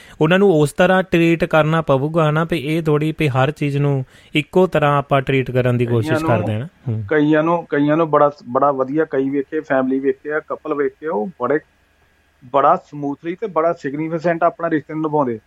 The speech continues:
Speaker 1: ਹੂੰ, ਹੂੰ।
Speaker 2: ਉਹ ਮਾਂ ਨੂੰ ਮਾਂ ਦਾ ਰੂਪ, ਮਾਂ ਦਾ ਦਰਜਾ ਦਿੰਦੇ ਤੇ ਵਾਈਫ ਨੂੰ ਵਾਈਫ ਦਾ ਦਰਜਾ ਦਿੰਦੇ।
Speaker 1: ਹੂੰ, ਹੂੰ।
Speaker 2: ਕਈ ਮੈਂ ਇਹੋ ਜਿਹੇ ਕਿਰਦਾਰ ਵੀ ਵੇਖੇ ਆ ਜਿਹੜੇ ਇੱਕ ਚੰਗੇ ਭਲੇ ਜੋ-, ਜੋ-, ਜੋ-,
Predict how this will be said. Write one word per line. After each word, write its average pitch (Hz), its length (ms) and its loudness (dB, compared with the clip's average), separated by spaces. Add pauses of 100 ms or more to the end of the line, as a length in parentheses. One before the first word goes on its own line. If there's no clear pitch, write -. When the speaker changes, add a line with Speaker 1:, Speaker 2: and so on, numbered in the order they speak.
(120)
Speaker 1:
ਹੂੰ, 143 240 4
ਹੂੰ। 117 320 0
Speaker 2:
ਉਹ 151 60 -8
ਮਾਂ 139 340 4
ਨੂੰ 190 160 -2
ਮਾਂ 135 260 2
ਦਾ 143 100 2
ਰੂਪ, 160 260 -4
ਮਾਂ 139 240 0
ਦਾ 147 100 2
ਦਰਜਾ 151 320 -6
ਦਿੰਦੇ 165 220 -12
ਤੇ 202 80 -8
ਵਾਈਫ 147 320 -2
ਨੂੰ 156 100 -10
ਵਾਈਫ 131 200 0
ਦਾ 127 80 -6
ਦਰਜਾ 123 280 -4
ਦਿੰਦੇ। 117 240 -12
Speaker 1:
ਹੂੰ, 147 420 0
ਹੂੰ। 113 220 0 (340)
Speaker 2:
ਕਈ 147 180 -4
ਮੈਂ 175 280 2
ਇਹੋ 175 140 2
ਜਿਹੇ 208 120 2
ਕਿਰਦਾਰ 147 380 2
ਵੀ 170 200 -4
ਵੇਖੇ 160 280 -4
ਆ 185 100 -2
ਜਿਹੜੇ 196 360 0 (1500)
ਇੱਕ 175 160 -2
ਚੰਗੇ 175 320 0
ਭਲੇ 202 200 2
ਜੋ-, 147 300 0
ਜੋ-, 147 240 -2
ਜੋ-, 143 240 -12